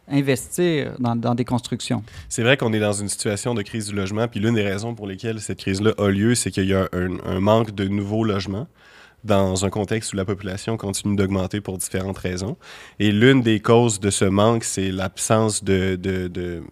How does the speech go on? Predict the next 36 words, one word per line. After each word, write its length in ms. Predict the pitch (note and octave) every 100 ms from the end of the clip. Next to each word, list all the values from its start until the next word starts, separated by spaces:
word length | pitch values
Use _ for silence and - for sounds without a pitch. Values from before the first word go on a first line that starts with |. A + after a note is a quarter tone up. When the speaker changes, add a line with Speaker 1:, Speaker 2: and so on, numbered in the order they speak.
| F#2+
Speaker 2:
de 100 | F#2
motivation 960 | G#2 G#2+ - G#2+ G#2 - G#2+ A2 A2+ G#2+
et 100 | G2
d'énergie 680 | A2 G#2+ G2+ G2+ G2+ A2+ -
à 100 | G2
la 100 | F#2
construction 500 | G#2 G2+ - A#2 A2+
de 20 |
nouveaux 160 | G2+ G2+
bâtiments. 460 | G2 F2+ G2 F#2 E2+ - - - - _ -
Plusieurs 460 | C3 A#2+ C#3 D#3+
des 160 | B2 A2+
contracteurs 680 | B2 A#2+ A#2 - B2 C3
qui 100 | - -
sont 100 | A2
impliqués 340 | G2+ - B2+
dans 140 | A2
cette 280 | G2 G2 F2+
industrie-là 560 | G#2 G2 - - G2 A#2
vont 140 | A2+
dire 220 | G2 A2 A2
que 260 | G#2+ G2 G2
la 160 | F#2+
raison 280 | G2+ G#2 A#2+
pour 80 | A2
laquelle 280 | G2 - A#2
ça 160 | - G#2
avance 220 | F#2+ F#2+
pas, 100 | A#2
c'est 100 | -
qu'il 160 | G2+ F#2+
y 40 |
a 20 | F#2+
des 100 | G#2
obstacles 380 | F#2+ B2 B2
réglementaires. 720 | G2+ G2 G2 F#2+ F2+ G2 C3